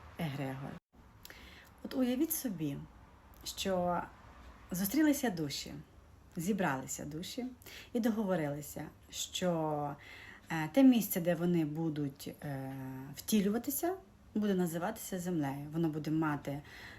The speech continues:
е, круглу форму, е, там буде день і ніч,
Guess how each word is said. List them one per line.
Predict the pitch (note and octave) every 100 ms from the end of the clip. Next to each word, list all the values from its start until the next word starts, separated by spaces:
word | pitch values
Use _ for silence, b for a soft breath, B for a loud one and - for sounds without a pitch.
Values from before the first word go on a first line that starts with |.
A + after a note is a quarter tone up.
| -
е, | D#3 D3 D3
круглу | G#3 G#3+ D3+ D3+ C#3+ - -
форму, | - - D3+ D3+ A3 F#4+ - - - - B B B B B B -
е, | F3 E3 D#3+ D#3
там | F3+ E3+
буде | D3+ D#3
день | D3 C#3+ C#3
і |
ніч, | D3 C4+ D#4+ -